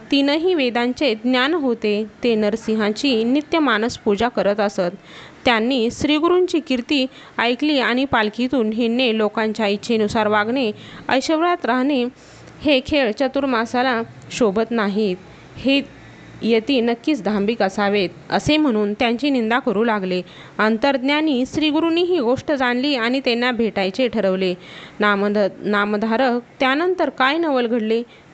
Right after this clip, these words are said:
ते आपण पुढील अध्यायामध्ये पाहूया. श्री स्वामी समर्थ.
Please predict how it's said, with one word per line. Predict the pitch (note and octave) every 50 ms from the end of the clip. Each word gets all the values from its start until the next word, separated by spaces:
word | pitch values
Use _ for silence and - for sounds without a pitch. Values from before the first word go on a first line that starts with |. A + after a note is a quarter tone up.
| - -
ते | A#3+ B3+ C#4 B3 F3 G#3 A3 - - - -
आपण | A3 G#3+ G#3+ - C4 B3+ A3+ A#3+ A#3 - - - - - - - - - - - - - -
पुढील | - C4+ C4 D#4 E4 D4
अध्यायामध्ये | A#3 G3+ F#3 G3 A3+ A3+ G#3+ G#3 A3 G#3+ G#3 A#3 C4+
पाहूया. | B3 - A3+ G3+ G3 G3 G3 F#3+ F#3 F3+ F3 F3 - - - - - - - - - -
श्री | - A#3+ C#4 D4+
स्वामी | D#4+ - E4+ C#4 G#3+ G3+ G3+
समर्थ. | G#3 - A3+ G3+ G3 F#3+ F#3 F#3+ -